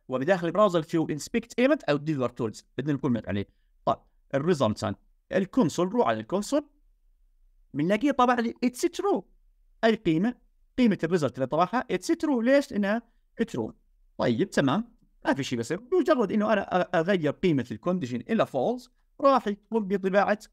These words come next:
العنصر الثاني. أمر جدا بسيط وسهل إن شاء الله. It's false. طيب، بسيط. طيب، شو الفكرة من هذا الشيء؟ إحنا تكلمنا فيها. هو هذا شيء أمر جدا سهل. أوكي، ماشي، صحيح. لكن بما تعلمه الآن، من ورود الآن، إنه هذا ال،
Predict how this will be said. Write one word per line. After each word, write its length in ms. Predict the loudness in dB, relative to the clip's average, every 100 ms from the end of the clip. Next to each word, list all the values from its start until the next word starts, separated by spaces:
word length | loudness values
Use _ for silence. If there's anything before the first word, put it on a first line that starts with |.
| _ -2
العنصر 420 | 0 -2 0 -2
الثاني. 460 | 0 2 2 2 -4 _ _ _ _ _ _ _ _ -2
أمر 240 | 2 4 2
جدا 220 | -2 -2
بسيط 340 | -2 -2 -2
وسهل 220 | -2 -4
إن 120 | -6 -6
شاء 180 | -4
الله. 180 | -4 -6 -10 _ _ _ _ -4
It's 140 | -4 -4
false. 400 | -4 -4 -4 -2
طيب، 240 | 2 2 0
بسيط. 280 | -4 -8 -16 _ _
طيب، 100 | -6 -6 -6
شو 160 | 0
الفكرة 340 | 0 0 0 0
من 100 | 0
هذا 120 | 0
الشيء؟ 180 | -2 0
إحنا 120 | 0
تكلمنا 340 | 2 2 2
فيها. 180 | 0 0
هو 200 | 0 2
هذا 120 | 0
شيء 140 | -2 -2
أمر 120 | -4
جدا 260 | -4 -4
سهل. 260 | -2 0 0 -4
أوكي، 260 | -8 -8
ماشي، 200 | -8 -10
صحيح. 280 | -6 -6 -6 _ _ _
لكن 360 | 2 2 0 0
بما 180 | 0
تعلمه 360 | 0 0 0 -2
الآن، 320 | -2 0 0 -4 _ -6
من 80 |
ورود 300 | -4 -4 -4
الآن، 300 | -4 -2 -4 -4 _ _ -4
إنه 140 | -2
هذا 400 | 2 4 4
ال، 80 | 2